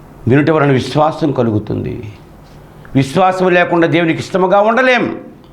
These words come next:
లోకం మాటలు వింటాడు, లోకం మాటలు వింటాడు మనుషుడు, దేవుని మాట వినడు. వెలుగు లోకంలోనికి వచ్చింది, కానీ మానవుడు చీకటిని ప్రేమించాడని దేవుని వాక్యం సెలవిస్తుంది.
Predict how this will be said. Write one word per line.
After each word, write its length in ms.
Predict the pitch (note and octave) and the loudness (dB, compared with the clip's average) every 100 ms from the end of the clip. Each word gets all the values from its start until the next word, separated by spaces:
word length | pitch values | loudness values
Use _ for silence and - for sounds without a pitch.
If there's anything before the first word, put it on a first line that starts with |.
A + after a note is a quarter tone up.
| - - - - - - - - | -20 -20 -20 -20 -20 -20 -20 -4
లోకం 380 | G#2 G#2 - D3+ | 2 2 2 0
మాటలు 240 | C#3+ C#3 | 0 0
వింటాడు, 320 | B2+ A#2+ A2+ G2+ | -4 -2 -2 0
లోకం 420 | A2+ A2+ B2+ A2 | 0 0 0 0
మాటలు 320 | A2+ A2 - | -2 -4 -12
వింటాడు 720 | - - - - - - - | -14 -20 -20 -20 -18 -14 -8
మనుషుడు, 300 | A#2 - G#2+ | -8 -8 -2
దేవుని 320 | A2+ E3 G3 | 0 2 2
మాట 240 | - - A2+ | 0 -2 -4
వినడు. 340 | A#2 C3 A#2 - - - - - - - - - - - - - - | -4 -4 -6 -14 -20 -20 -20 -20 -20 -20 -20 -20 -20 -20 -20 -14 0
వెలుగు 280 | D3+ A3+ A#3+ | 2 2 2
లోకంలోనికి 680 | G#3+ A3+ A#3 B3+ C4 B3+ B3+ | 2 2 0 0 0 0 0
వచ్చింది, 680 | C4 C4 B3 A3 C3 - - - - | 0 0 2 0 -2 -8 -16 -6 -2
కానీ 140 | D#3 | 0
మానవుడు 420 | F#3 B3+ D#4 A#3+ | 0 2 2 0
చీకటిని 520 | - C#4+ C#4+ C#4+ C4 | -2 -2 -2 -2 -4
ప్రేమించాడని 720 | B3 A3+ A3 G3 - - A2 A2 | -2 -2 -2 -2 -4 -4 -4 -2
దేవుని 300 | C3 D#3 D#3 | 0 2 2
వాక్యం 360 | C3+ C#3 - | 0 -2 -8
సెలవిస్తుంది. 600 | - - - - - - | -8 -8 -8 -10 -16 -20